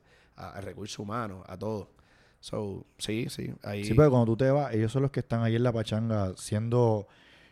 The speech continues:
Speaker 2: chévere y nice con la gente.
Speaker 1: Sí, sí,
Speaker 2: Exactamente.
Speaker 1: literal. Y la gente, eh, eso es lo que compra. Yo digo que toda, toda marca, toda marca y todo negocio es una persona, literal, llevada a un producto y servicio.
Speaker 2: Ujú, ujú, ujú.
Speaker 1: Eso es todo.
Speaker 2: Brutal.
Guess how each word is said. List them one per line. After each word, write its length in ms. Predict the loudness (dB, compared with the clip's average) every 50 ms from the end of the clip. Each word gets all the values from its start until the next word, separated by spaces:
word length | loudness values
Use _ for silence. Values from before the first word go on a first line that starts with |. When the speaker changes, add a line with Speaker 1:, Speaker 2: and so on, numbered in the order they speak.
| _ _ _ _
Speaker 2:
chévere 560 | -2 2 6 8 8 10 10 8 6 4 2
y 100 | 0 2
nice 240 | 2 2 2 2 2
con 140 | 0 2
la 100 | 2 2
gente. 280 | 0 0 -2 -2 -4 -6
Speaker 1:
Sí, 200 | -8 -8 -10 -12 -14 -16 -18 -20 _ _ _
sí, 180 | -14 -14 -10 -6
Speaker 2:
Exactamente. 180 | -4 -4 -4 -4 -4 -6 -8
Speaker 1:
literal. 300 | -8 -8 -8 -8 -10 -12 _ _
Y 100 | -14 -12
la 120 | -10 -10 -8
gente, 440 | -10 -10 -8 -4 -4 -2 -2 -4 -6 -8
eh, 240 | -8 -8 -8 -8 -12
eso 160 | -12 -10 -8
es 40 | -6
lo 60 | -6
que 100 | -6 -6
compra. 300 | -6 -8 -10 -10 -12 -12
Yo 100 | -10 -10
digo 220 | -6 -6 -4 -4 -2
que 120 | -4 -4
toda, 420 | -4 -2 -2 0 0 0 -2 -4 -8 -16 -20 -20 -20 -20 _ _ _
toda 260 | -8 -4 -2 -2 -2 -2
marca, 500 | -2 -4 -4 -4 -6 -8 -12 -14 -14 -16 _ _
toda 200 | -6 -4 -4 -2
marca 220 | -2 -2 -4 -4
y 40 | -2
todo 140 | -2 -2 -2
negocio 280 | -2 -2 -2 -4 -4
es 120 | -8 -10 -10 -10
una 240 | -8 -6 -6 -6
persona, 520 | -6 -8 -10 -10 -10 -10 -10 -10 -12 -14 -16 _ _ _ _ _ _ _ _ -20
literal, 440 | -20 -18 -16 -16 -16 -16 -16 -18 -20 _ _ _ _ _
llevada 580 | -12 -10 -8 -4 -4 -2 -2 -2 -4 -8 -10 -14
a 180 | -14 -12 -12 -12
un 140 | -12 -14 -16 -10
producto 340 | -8 -8 -8 -8 -12 -14
y 20 | -16
servicio. 400 | -16 -14 -10 -8 -8 -6 -6 -8
Speaker 2:
Ujú, 60 | -8 -8 -10
ujú, 100 | -10 -10
ujú. 300 | -10 -12 -14 -14 -16 -18 -20 _ _
Speaker 1:
Eso 120 | -20 -20 -18
es 40 |
todo. 240 | -16 -16 -16 -16 -18 -20 _ _ _ _ _ _ _ _
Speaker 2:
Brutal. 380 | -4 -2 -2 -2 -2 -6 -8 -10